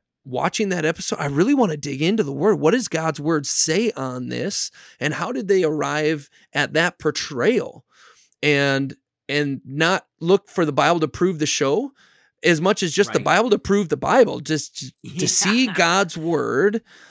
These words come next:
Speaker 1: and go,
Speaker 2: Yes.
Speaker 1: "What is God's word saying?" 'Cause we know that to be bedrock truth.
Speaker 2: Yeah.
Speaker 1: And, and so, yeah, in and through even some perceived negatives by, by people,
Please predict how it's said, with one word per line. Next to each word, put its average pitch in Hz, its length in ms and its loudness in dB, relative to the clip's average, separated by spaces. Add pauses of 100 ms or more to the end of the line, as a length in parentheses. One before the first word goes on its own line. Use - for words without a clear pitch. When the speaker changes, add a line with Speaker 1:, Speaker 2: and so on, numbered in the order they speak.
(180)
Speaker 1:
and 151 220 0
go, 160 240 8
Speaker 2:
Yes. 143 100 -2
Speaker 1:
"What 175 300 4
is 160 260 4
God's 143 380 -6
word 117 300 -6
saying?" 113 760 -4
'Cause 131 180 -6
we 135 120 -4
know 135 220 -4
that 139 420 -6
to 139 80 -10
be 131 160 -2
bedrock 113 580 -8
truth. 117 520 -8 (420)
Speaker 2:
Yeah. 127 120 -10
Speaker 1:
And, 135 560 4 (220)
and 139 160 0
so, 147 320 4 (340)
yeah, 151 380 4 (460)
in 190 200 6
and 196 140 6
through 185 440 2
even 180 280 0
some 160 240 0
perceived 147 680 -4
negatives 123 680 -4
by, 113 360 -4
by 113 180 -4
people, 110 560 -10